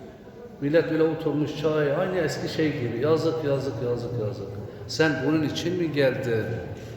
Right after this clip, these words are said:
Kendine zulmediyorsun. Allah'ın azabına takatımız, takatın yoktur. İnsan acıması lazım kendine. Bakıyorsun böyle aynı öyle okeyler,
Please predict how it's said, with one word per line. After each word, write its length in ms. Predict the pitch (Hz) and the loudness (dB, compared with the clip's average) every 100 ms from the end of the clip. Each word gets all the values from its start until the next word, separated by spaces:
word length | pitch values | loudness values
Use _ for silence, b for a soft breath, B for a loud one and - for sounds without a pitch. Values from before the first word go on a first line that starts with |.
| - - - - - - - - 185 - - - 131 - - - - - - - - - - | -12 -12 -12 -12 -12 -14 -14 -16 -16 -16 -16 -16 -16 -16 -18 -20 -20 -18 -18 -18 -18 -12 -2
Kendine 400 | 151 156 156 139 | 0 2 2 0
zulmediyorsun. 1040 | - 165 170 165 143 143 131 - 123 113 101 - - - | 0 0 2 0 2 0 0 -2 -4 -4 -6 -8 -8 -2
Allah'ın 520 | 131 139 151 143 165 | 0 2 2 4 2
azabına 600 | 147 147 143 151 143 160 | 4 2 2 2 2 0
takatımız, 840 | 156 147 147 139 147 139 147 156 - | 0 0 0 0 0 0 0 -2 0
takatın 560 | 147 139 143 135 135 131 | 0 0 0 0 0 0
yoktur. 680 | 139 160 160 165 143 120 104 - - - - - - - - - - - - | 2 2 0 -2 0 0 -2 -6 -8 -10 -12 -12 -12 -12 -12 -12 -12 -12 -8
İnsan 420 | 123 131 120 160 147 127 | -4 0 2 4 4 2
acıması 500 | 127 123 117 - 147 | 2 0 0 0 4
lazım 280 | 170 170 160 | 4 4 -2
kendine. 500 | 156 139 135 131 117 107 117 - - - - - - - - - - - - - - - - - - | 0 0 -2 -2 -2 -2 -4 -6 -10 -12 -12 -12 -12 -12 -14 -16 -16 -16 -16 -16 -18 -18 -16 -14 -6
Bakıyorsun 480 | 131 - 170 - 143 | -6 0 2 4 4
böyle 140 | 143 | 4
aynı 320 | 135 143 127 | 4 2 0
öyle 160 | 127 131 | 2 2
okeyler, 600 | 123 131 - 135 123 120 | 2 -2 -2 0 0 0